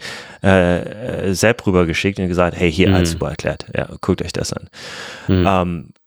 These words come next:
Speaker 1: also ich denk, die Fairness muss man schon haben. Jetzt aber zurückgehend,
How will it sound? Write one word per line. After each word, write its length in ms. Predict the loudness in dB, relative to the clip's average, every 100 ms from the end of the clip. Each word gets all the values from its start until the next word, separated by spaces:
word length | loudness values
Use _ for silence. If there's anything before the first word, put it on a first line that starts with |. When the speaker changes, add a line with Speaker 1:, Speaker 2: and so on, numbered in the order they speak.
| _
Speaker 1:
also 180 | 2 4
ich 140 | 4
denk, 180 | 2 0
die 140 | 0
Fairness 320 | 2 2 2
muss 100 | -2
man 140 | -2 -4
schon 180 | -4 0
haben. 260 | 2 4
Jetzt 200 | 2 2
aber 160 | 2 0
zurückgehend, 720 | 0 -2 -2 0 0 0 -4